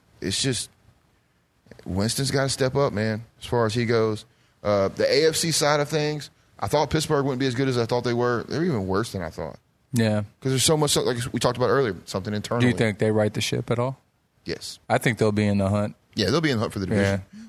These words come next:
Speaker 1: Not a contender for the championship.
Speaker 2: I think they'll be in the hunt for the playoffs, yeah.
Speaker 1: Yeah.
Speaker 2: Like,
Speaker 1: Uh,
Speaker 2: even if they don't win the division, I think they'll be in the hunt.
Speaker 1: Denver, we already talked about being kind of a surprise. Kansas City's the best team in the league, so that's the A F C West.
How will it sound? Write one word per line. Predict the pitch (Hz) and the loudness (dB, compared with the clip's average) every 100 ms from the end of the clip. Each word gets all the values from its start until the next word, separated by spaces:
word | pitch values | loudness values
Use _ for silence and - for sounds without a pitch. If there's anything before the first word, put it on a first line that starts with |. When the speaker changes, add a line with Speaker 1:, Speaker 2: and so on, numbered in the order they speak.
| - | -8
Speaker 1:
Not | 95 104 | -2 0
a | 110 | -2
contender | 107 113 104 | -4 -4 -2
for | 90 | -4
the | |
championship. | 87 90 92 90 - - | -4 -6 -6 -8 -2 0
Speaker 2:
I | |
think | 117 135 | 2 2
they'll | 120 117 | 2 2
be | |
in | 110 | 2
the | 101 | 2
hunt | 107 - | 0 0
for | 87 | -2
the | |
playoffs, | - 92 92 98 - | 2 2 2 0 -2
yeah. | 92 | -4
Speaker 1:
Yeah. | 92 - - - - | -4 -6 -10 -20 -4
Speaker 2:
Like, | 113 117 | 2 6
Speaker 1:
Uh, | |
Speaker 2:
even | - 117 | 6 4
if | 107 | 2
they | 113 | 2
don't | 101 95 | 2 2
win | 101 | 2
the | 95 | 0
division, | 92 95 95 | 0 2 0
I | 92 | 0
think | 95 | 0
they'll | 92 | 0
be | 92 | 0
in | |
the | 90 | 0
hunt. | 95 95 - 101 | -2 -4 -8 -2
Speaker 1:
Denver, | 127 139 139 | 0 2 0
we | 135 135 | 2 2
already | 131 | 2
talked | 131 131 | 0 0
about | 127 127 98 | 2 2 2
being | 127 | 0
kind | 120 120 | 2 2
of | 113 | 2
a | |
surprise. | - 110 117 113 - | -2 0 2 2 2
Kansas | 120 110 | 0 0
City's | 110 101 | -2 -2
the | |
best | 92 92 | -2 -2
team | 98 | -2
in | 92 | -2
the | |
league, | 90 98 95 | -2 -2 -2
so | 92 | -4
that's | 92 | -4
the | 92 | -6
A | |
F | 95 | -4
C | 85 | -6
West. | 80 95 90 | -4 -4 -6